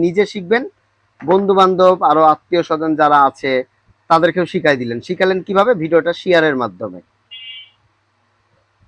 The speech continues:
আপনি একটা শেয়ার করে দিলেন, আপনার বন্ধু বান্ধব শিখে গেল, আপনার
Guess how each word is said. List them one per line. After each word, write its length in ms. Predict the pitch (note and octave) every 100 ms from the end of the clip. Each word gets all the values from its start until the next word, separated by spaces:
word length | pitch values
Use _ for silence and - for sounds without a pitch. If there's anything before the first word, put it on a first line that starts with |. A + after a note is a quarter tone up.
| _ _ _ _
আপনি 220 | C3+ D3 F3+
একটা 140 | F3+ G3 -
শেয়ার 200 | G3+ F#3
করে 120 | G3 G3
দিলেন, 200 | G3+ G#3+ F3
আপনার 180 | E3+ E3+
বন্ধু 180 | F3 F3 E3+
বান্ধব 240 | D#3+ D#3+ -
শিখে 260 | D3 C3 A#2
গেল, 100 | A#2 B2+
আপনার 180 | D#3